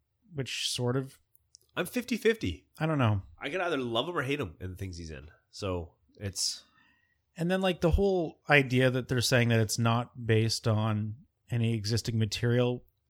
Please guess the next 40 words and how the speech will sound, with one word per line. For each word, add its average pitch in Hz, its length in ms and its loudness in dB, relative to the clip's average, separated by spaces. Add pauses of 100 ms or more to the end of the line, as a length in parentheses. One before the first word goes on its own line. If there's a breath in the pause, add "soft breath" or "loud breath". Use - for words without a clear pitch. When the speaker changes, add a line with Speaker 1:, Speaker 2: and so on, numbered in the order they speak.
(140)
Speaker 1:
even 123 200 0
though 117 140 2
it 113 100 -6 (240)
clearly 131 360 2
seems 123 320 0
like 123 120 2
it's 113 120 -2
based 117 400 -2
on, 113 480 0 (100)
um, 107 480 -2 (1300 soft breath)
oh, 120 200 0
what's 110 260 -4
the, 110 240 -2
The 110 80 -4
Killing 139 360 0
Joke, 123 400 2 (400)
'cause 113 160 -6
that 120 200 -2
has 120 260 0
his 117 140 0
whole 113 160 2
background 113 540 0
on 113 160 0
it, 123 120 -4 (640 soft breath)
and 113 100 2
how 120 100 6
he's 117 120 4
a 113 40 6
failed 117 340 4
comedian 110 520 2
and 110 120 0
his 110 140 -2
home 113 200 0
life 107 220 0
is 110 100 -2
garbage 107 400 -2
and 110 100 -2
blah, 110 120 -2
blah, 117 120 -4
blah. 113 220 -4